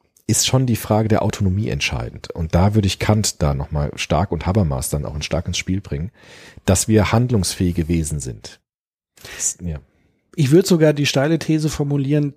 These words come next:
Speaker 2: dass erst durch Arbeiten wie von Foucault sozusagen die Erkenntnis
Speaker 1: Ja.
Speaker 2: über diese Struktur
Speaker 1: Ja.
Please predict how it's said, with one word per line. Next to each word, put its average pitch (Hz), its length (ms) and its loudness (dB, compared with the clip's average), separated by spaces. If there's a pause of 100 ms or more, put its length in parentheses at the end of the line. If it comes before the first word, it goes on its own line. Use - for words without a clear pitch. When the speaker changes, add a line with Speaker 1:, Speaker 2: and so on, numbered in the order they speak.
Speaker 2:
dass - 340 -2 (180)
erst - 460 -2
durch 131 260 -2
Arbeiten 143 600 2
wie 127 100 -2
von 120 240 -4
Foucault 151 560 -2
sozusagen 113 280 -6
die 110 80 -4
Erkenntnis 165 760 0
Speaker 1:
Ja. 104 60 -4
Speaker 2:
über 135 140 -2
diese 120 200 -6
Struktur 165 760 2
Speaker 1:
Ja. - 140 -6